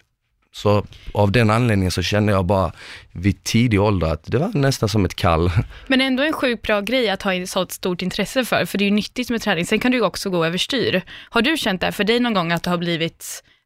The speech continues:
Speaker 2: att det har blivit för mycket, att det blivit, för det finns ju vad man kallar för träningsnarkoman och, eh, att det kan finnas ätstörningar, vad vet jag, såna saker.
Speaker 1: Gud ja, gud ja. Jag kände ju det när jag var runt tjugo, tjugoett. Och, eh,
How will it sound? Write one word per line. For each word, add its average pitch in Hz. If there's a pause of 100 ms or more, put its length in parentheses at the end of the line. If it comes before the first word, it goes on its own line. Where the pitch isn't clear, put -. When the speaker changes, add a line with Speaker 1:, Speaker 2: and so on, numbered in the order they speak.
(100)
Speaker 2:
att -
det 202
har 190
blivit 180
för 226
mycket, 180
att 175
det 180
blivit, 170
för 202
det 196
finns 208
ju 208
vad 196
man 196
kallar 190
för 175
träningsnarkoman 202
och, 190
eh, 175 (540)
att 208
det -
kan 220
finnas 202
ätstörningar, 202
vad 208
vet 247
jag, 214 (100)
såna 220
saker. 208 (160)
Speaker 1:
Gud 120
ja, 87
gud 107
ja. 85
Jag 110
kände 127
ju 104
det 110
när 92
jag 87
var 85
runt 90
tjugo, 95
tjugoett. - (260)
Och, 92
eh, 92